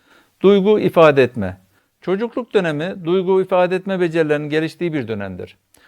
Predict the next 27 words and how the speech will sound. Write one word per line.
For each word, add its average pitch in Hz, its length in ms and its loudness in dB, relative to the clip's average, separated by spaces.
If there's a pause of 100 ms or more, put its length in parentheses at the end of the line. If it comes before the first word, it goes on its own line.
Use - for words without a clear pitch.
(140)
Çocuklar 180 520 -2 (280)
duygularını 190 540 -2
sözlü 185 320 -2
olarak 156 380 -2
ifade 160 280 -2
etmen-, 147 420 -8
ifade 156 360 -2
etmenin 147 300 -8
yanı 160 220 -6
sıra 196 360 -4 (360)
jest 196 340 -2
ve 165 80 -4
mimikler 170 460 -4
aracılığıyla 175 680 -2
da 156 320 -2
ifade 170 420 -2
etmeyi 160 340 -6
öğrenirler. 110 600 -6 (380)
Bu 190 100 -4
da 196 160 0
duygusal 190 400 -4
iletişim 185 460 -4
becerilerinin 143 680 -4
gelişmesini 151 720 -6 (100)
sağlar. 107 580 -2 (800)
Duygu 214 260 4
yönetimi. 110 540 2